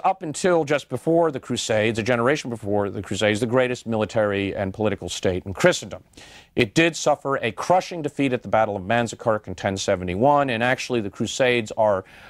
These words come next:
are, um, ignited, uh, by an appeal of the Emperor Alexis the First for military aid, uh, from Western Europeans to take back, uh, historic lands lost to the Seljuk Turkish invaders, these Muslims who occupied Asia Minor.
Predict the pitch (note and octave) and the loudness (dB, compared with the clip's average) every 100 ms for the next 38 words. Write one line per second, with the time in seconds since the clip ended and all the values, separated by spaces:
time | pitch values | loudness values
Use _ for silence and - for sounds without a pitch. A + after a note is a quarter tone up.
0 | - - A2 G2+ G2 - G2+ F#2 F#2 - | -8 2 4 4 2 0 0 0 -6 -16
1 | _ - - C3+ A#2+ B2 F3+ D#3 F#2+ - | _ -10 -2 2 4 6 4 0 -10 -18
2 | _ _ - B2+ A#2 A#2+ B2 A2 G#2+ E3 | _ _ 0 2 2 2 0 -2 -4 0
3 | F#3 D#3+ A2 A2+ A2+ - G#2+ G2+ A2+ - | 2 0 0 0 0 2 2 2 0 -4
4 | B2 - - G2+ F#2+ - - G#2 G2+ D#3+ | -12 -12 -4 0 0 -4 -2 0 4 4
5 | G#3+ - C3 A2 G2+ G2 G2 G2 - - | 2 0 0 0 2 2 2 -2 -6 -20
6 | _ A2+ - A2+ G#2+ C3 - C#3+ A#2+ A2+ | _ -2 2 0 2 0 0 0 2 2
7 | - G#2 F#2+ F#2+ - - F#2 - E3+ E3 | 0 -2 0 -2 -4 -4 -6 2 2 2
8 | - A2 A2 _ - _ - G#2+ G2 B2+ | 2 2 2 _ -20 _ 0 2 4 0
9 | - C3 C3+ C3+ A2+ G#2+ G#2 G#2 F#2+ F2+ | 0 4 4 2 0 0 0 -2 0 0
10 | - F#2+ F#2+ - G#2+ G#2+ - - F#2+ F#2 | -2 -6 -2 0 0 -2 -6 -6 -4 -4
11 | G#2+ G2+ B2+ F2+ F2 F#2 F2+ A2 G2+ G#2 | -2 2 2 2 -6 -8 0 0 2 -2
12 | G2 G2+ G2 F#2 F2+ - F#2 F2+ F2 F#2 | -4 -2 -2 -2 -2 2 2 2 -4 -2
13 | G#2+ C#3+ A2+ | 2 2 0